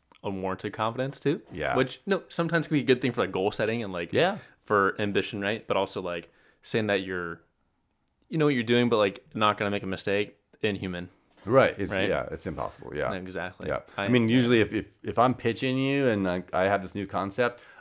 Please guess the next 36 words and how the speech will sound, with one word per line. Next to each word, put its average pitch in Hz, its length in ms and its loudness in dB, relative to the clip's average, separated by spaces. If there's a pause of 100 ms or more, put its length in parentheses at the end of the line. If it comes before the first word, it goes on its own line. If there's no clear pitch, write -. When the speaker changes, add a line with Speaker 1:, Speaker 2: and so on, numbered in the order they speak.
Speaker 2:
I'm 143 200 0 (100)
probably 110 540 0
pretty 95 480 -2
passionate 90 420 -6
about 78 220 -2
it 67 60 -4
if 65 120 -8
I'm 78 180 -4
putting 92 280 -4
my 90 80 -4
money 98 280 -4
into 98 220 -6
it 95 60 -2
and 85 100 -8
getting 95 180 -2
Speaker 1:
Yeah. 95 60 -2
Speaker 2:
involved 98 320 2
in 104 100 -4
it. 110 140 -6 (220)
So - 200 0
I'm 104 280 0
gonna 107 160 0
probably 82 320 -4
sound 92 600 -6
like 78 420 -2 (800)
this 90 400 -4
is, 76 400 -8
like, 78 280 -4 (880)
I'm 87 160 -4 (160)
one 85 160 -2
hundred 90 240 -6
percent. 98 460 -6 (200)
Speaker 1:
Right. 90 200 -6
Speaker 2:
But, 123 280 2
you 113 160 -8
know, 110 240 -2